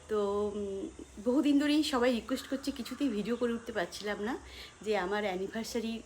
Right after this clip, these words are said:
গিফটগুলো কেন আমি দেখাচ্ছি না। তো টুকটাক অনেক গিফট পেয়েছি, কিন্তু যে গিফটটা আমি স্পেশালি দেখাতে এসেছি সেটা হচ্ছে গয়না, জুয়েলারি কী পেয়েছি। তো আমি আপনাদের দেখিয়েছিলাম ধনতেরাসের গিফট, মনে আছে তো? ধনতেরাসে কী কিনেছিলাম, যদি মনে না থাকে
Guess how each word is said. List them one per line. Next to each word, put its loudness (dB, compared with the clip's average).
গিফটগুলো -6
কেন -4
আমি -2
দেখাচ্ছি -8
না। -4
তো -4
টুকটাক 0
অনেক 4
গিফট 2
পেয়েছি, 2
কিন্তু 0
যে 0
গিফটটা 0
আমি 6
স্পেশালি -2
দেখাতে -2
এসেছি -4
সেটা -4
হচ্ছে -8
গয়না, -2
জুয়েলারি -2
কী -10
পেয়েছি। -14
তো 10
আমি 8
আপনাদের 4
দেখিয়েছিলাম 2
ধনতেরাসের 0
গিফট, -6
মনে 4
আছে 0
তো? -6
ধনতেরাসে 0
কী -4
কিনেছিলাম, -2
যদি -4
মনে 0
না -2
থাকে -4